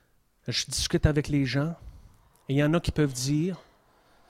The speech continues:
ça arrive pas souvent, il faut quand même dire que pensez pas que c'est tout de même en clair, là. Ça arrive pas souvent. Mais les gens disent, « Ah, je pensais que t'allais dire ça, » ou, euh,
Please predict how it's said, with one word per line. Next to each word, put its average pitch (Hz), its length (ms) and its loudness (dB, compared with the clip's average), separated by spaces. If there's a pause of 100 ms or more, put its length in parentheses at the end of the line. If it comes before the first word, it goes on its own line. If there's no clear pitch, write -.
(480)
ça - 400 -20
arrive 107 160 -10
pas 135 100 -2
souvent, 131 460 -4
il 160 60 -12
faut - 120 -16
quand 123 160 -8
même 131 220 -4
dire 135 200 -6
que - 80 -8
pensez 139 320 -2
pas 170 100 0
que 147 60 -4
c'est 147 100 -2
tout 156 120 -4
de 139 120 0
même 139 200 2
en 131 40 0
clair, 147 320 -2
là. 220 120 -8 (420)
Ça 120 180 -6
arrive 117 240 -4
pas 156 120 2
souvent. 180 360 -4 (420)
Mais 131 80 -2
les 139 100 2
gens 156 140 0
disent, « 147 160 -2
Ah, 185 400 -2 (1200)
je - 120 -12
pensais 160 440 -2
que 139 360 -4
t'allais 143 280 -4
dire 147 240 -2
ça, » - 280 -4
ou, 151 640 -4
euh, 117 60 -8